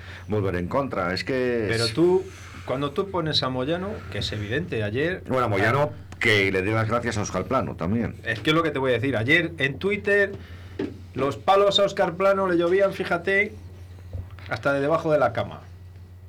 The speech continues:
Speaker 2: Si la culpa no la tiene él, si, eh, el lateral es Javi Plano, o sea, el lateral derecho del Valladolid es Javi Plano. Y jugamos con un tío menos porque Óscar Plano se tiene que sacrificar permanentemente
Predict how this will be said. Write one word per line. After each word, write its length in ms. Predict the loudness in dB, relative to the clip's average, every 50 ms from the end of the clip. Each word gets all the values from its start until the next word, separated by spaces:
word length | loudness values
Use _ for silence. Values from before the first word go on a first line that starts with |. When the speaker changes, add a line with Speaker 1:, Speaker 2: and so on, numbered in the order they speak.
| -18 -18 -18 -16 -4
Speaker 2:
Si 180 | -2 -2 -2 -2
la 80 | -4
culpa 300 | -2 -2 -2 0 0 -2
no 120 | -2 -2 -2
la 80 | -4 -2
tiene 280 | -2 -2 -2 -2 -2 -4
él, 120 | -4 -6 -2
si, 260 | 0 0 0 0 -2 -6 -10 -16 -16 -8 -6
eh, 160 | -6 -6 -6 -4
el 160 | -4 -2 2
lateral 420 | 2 2 2 2 2 4 4 4 4
es 260 | 4 2 2 0 -4 -12 -18 -18 -16
Javi 280 | -2 0 0 2 2 -2
Plano, 360 | 2 4 4 4 4 0 -4 -10 -12 -14 -16 -8
o 40 |
sea, 200 | -6 -4 -4 -4 -6 -10 -16 -16 -18 -18 -18 -18 -18 -18 -16 -16 -16 -16 -8 -6
el 140 | 0 2
lateral 300 | 2 2 4 6 4 6 6
derecho 240 | 4 2 4 4 4
del 80 | 4
Valladolid 240 | 4 4 4 2 2
es 60 | 0
Javi 260 | 2 4 4 4 2
Plano. 320 | 0 0 0 0 0 -2 -6 -12 -16 -18 -18 -18 -16 -16 -16 -16 -16 -16 -16 -16 -16 -16 -16 -14 -8 -6
Y 40 | -4
jugamos 320 | 0 2 2 2 2 2 0
con 120 | 0 0
un 100 | 0 0
tío 180 | 0 2 2 4
menos 260 | 4 2 2 0 -2
porque 360 | -2 -4 -2 -2 -4 -4 0
Óscar 380 | 2 2 2 4 4 4 4 4
Plano 280 | 6 6 6 6 6 4
se 100 | 2 2
tiene 300 | 2 2 2 2 0 -2
que 120 | 0 4 4
sacrificar 760 | 6 6 4 2 0 -4 -4 -2 0 2 2 2 2 2 0
permanentemente 1200 | 0 0 0 2 4 6 6 6 4 4 0 0 0 2 2 2 2 0 -2 -4 -6 -8 -8 -10